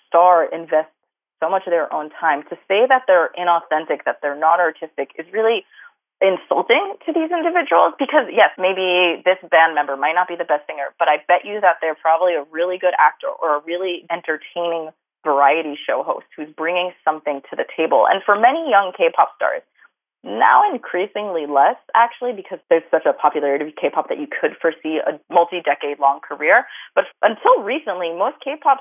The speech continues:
stars did not expect to be having a career as a singer longer than seven years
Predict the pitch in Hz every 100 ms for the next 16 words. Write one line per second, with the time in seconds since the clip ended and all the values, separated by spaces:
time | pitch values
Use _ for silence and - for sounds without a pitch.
0 | - 220 202 185 180 180 190 214 - -
1 | - 196 196 - 190 165 165 165 156 170
2 | 147 - 147 156 180 208 196 165 139 -
3 | 185 226 220 170 175 180 175 165 147 _
4 | - 147 147 143 139 139